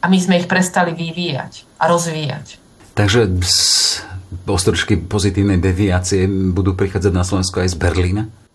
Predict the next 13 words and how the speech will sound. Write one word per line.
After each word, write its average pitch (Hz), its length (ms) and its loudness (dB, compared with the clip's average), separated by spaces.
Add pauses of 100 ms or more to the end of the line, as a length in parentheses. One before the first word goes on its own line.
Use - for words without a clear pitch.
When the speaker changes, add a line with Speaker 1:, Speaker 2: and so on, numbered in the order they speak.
(140)
Speaker 1:
Minimálne 208 720 2
aktivitami 185 640 0
a 160 80 -2
projektami, 170 560 -4
ktoré 165 240 0
otvárame, 156 560 0
tak 139 200 -6
áno. 139 360 0
A 151 160 0
ve-, 190 240 0
verím, 196 480 4
že 160 560 2
niektoré 180 800 0